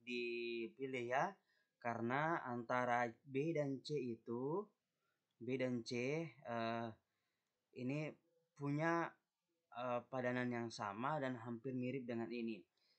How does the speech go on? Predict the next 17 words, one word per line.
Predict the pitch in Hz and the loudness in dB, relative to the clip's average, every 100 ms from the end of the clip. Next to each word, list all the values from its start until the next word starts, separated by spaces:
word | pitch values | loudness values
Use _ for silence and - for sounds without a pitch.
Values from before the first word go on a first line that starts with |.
| _ | _
Semut | - 113 113 131 170 | -4 0 2 2 2
merupakan | 151 131 123 120 113 117 | 0 -2 -2 -2 -2 -4
salah | 117 113 | -6 -4
satu | 123 127 135 | -4 -4 -4
bentuk | 117 113 107 | -4 -4 -8
serangga. | - 101 101 101 90 _ _ _ _ _ _ | -14 -16 -14 -16 -16 _ _ _ _ _ _
Paus | 123 113 110 120 165 165 120 | -2 0 -2 -2 -2 -4 -6
merupakan | 117 113 120 113 131 | -8 -4 -4 -4 -8
salah | 117 113 110 | -4 -4 -4
satu | 113 117 117 | -6 -8 -16
bentuk | 110 _ _ 101 | -20 _ _ -20
ikan. | _ 98 - _ _ _ _ _ _ _ _ - | _ -20 -20 _ _ _ _ _ _ _ _ -14
Jago | 147 143 139 127 139 | 2 4 4 2 2
merupakan | 139 123 - 110 117 | 2 -2 -6 -6 -8
salah | 113 104 | -8 -12
satu | 110 110 | -14 -16
bentuk | 101 98 104 | -16 -16 -18